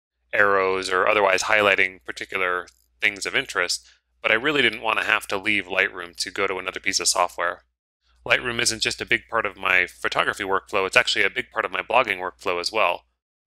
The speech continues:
I'll capture screenshots and bring them into Lightroom for processing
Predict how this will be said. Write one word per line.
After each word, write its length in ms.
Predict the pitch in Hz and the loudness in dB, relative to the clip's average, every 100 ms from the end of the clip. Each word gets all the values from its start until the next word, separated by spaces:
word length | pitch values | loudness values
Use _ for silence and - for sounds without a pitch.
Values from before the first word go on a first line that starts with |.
| _ _ | _ _
I'll 60 | 95 | 0
capture 320 | 123 113 110 | 0 0 -2
screenshots 640 | - 123 123 - 101 92 | -4 -2 0 2 2 0
and 100 | 104 | -4
bring 140 | 98 101 | -4 -4
them 140 | 98 | -4
into 240 | 98 - | -6 -6
Lightroom 340 | 101 104 104 98 | 0 0 0 -10
for 140 | 101 | -14
processing 720 | - 107 107 - 95 95 92 | 0 2 2 2 4 4 2